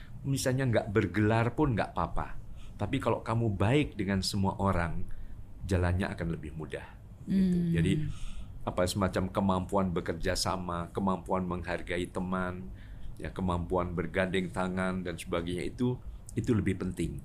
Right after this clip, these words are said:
Speaker 2: Hmm.
Speaker 1: Ya, yang kemudian setelah itu saya juga, saya catat lagi, saya ini, oh, apakah itu termasuk kecerdasan emosi, kecerdasan sosial dan sebagainya,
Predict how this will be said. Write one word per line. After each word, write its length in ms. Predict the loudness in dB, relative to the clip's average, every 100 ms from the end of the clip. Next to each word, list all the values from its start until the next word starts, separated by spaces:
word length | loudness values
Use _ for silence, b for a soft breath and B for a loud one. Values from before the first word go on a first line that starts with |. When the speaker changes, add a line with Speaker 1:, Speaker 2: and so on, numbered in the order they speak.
| -12 -2
Speaker 2:
Hmm. 720 | 2 4 4 4 0 -2 -4
Speaker 1:
Ya, 140 | -2
yang 100 | 0
kemudian 380 | 0 0 4 4
setelah 300 | 2 0 0
itu 220 | 0 -4 -2
saya 240 | -2 -2 -6
juga, 260 | -2 -2 -2
saya 260 | -2 -2
catat 400 | -2 -4 -2 -2 0
lagi, 340 | -2 0 -2
saya 160 | -2 -2
ini, 180 | -2 -2 B B B
oh, 140 | -6 -4
apakah 420 | -8 -6 -4 -2
itu 400 | -4 -2 -2 -2 -8 B B
termasuk 500 | -4 -2 -2 -2 -2
kecerdasan 720 | -4 -4 -2 -2 0 0 0
emosi, 680 | 0 0 0 0 2 4 4
kecerdasan 720 | 0 -2 -2 -2 -2 -2 -4
sosial 800 | -2 -2 0 2 4 4 4 2
dan 100 | 0
sebagainya, 800 | -4 -2 -2 0 0 0 -2